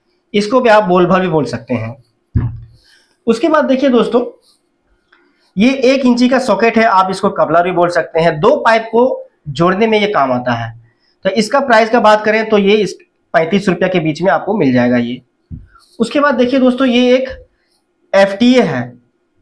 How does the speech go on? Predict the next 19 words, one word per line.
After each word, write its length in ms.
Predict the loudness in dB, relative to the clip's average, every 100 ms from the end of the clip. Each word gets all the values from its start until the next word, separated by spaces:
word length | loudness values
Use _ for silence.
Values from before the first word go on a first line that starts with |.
| _
फीमेल 520 | -2 2 4 2 -2 -8 -14 _ _ _ _ -6
थ्रेड 420 | 0 0 -2 -2
अडेप्टर, 400 | 0 0 0 0
यानी 220 | 2 0 2
कि 380 | 2 2 0 -8 _ -2
ये 120 | 0
भी 140 | 0
सॉकेट 340 | 0 0 0 -2
के 80 |
जैसा 240 | -2 0 0
है, 200 | 0 -4
देखिए, 340 | -4 -4 -6 -8 _ _ _ _ _ _ _ _ _ _
लेकिन 280 | 0 2 4
इसमें 260 | 2 2 2
क्या 140 | 2
है 140 | 2 2
कि 140 | 0 0
एक 200 | 0 2
तरफ 320 | 0 -2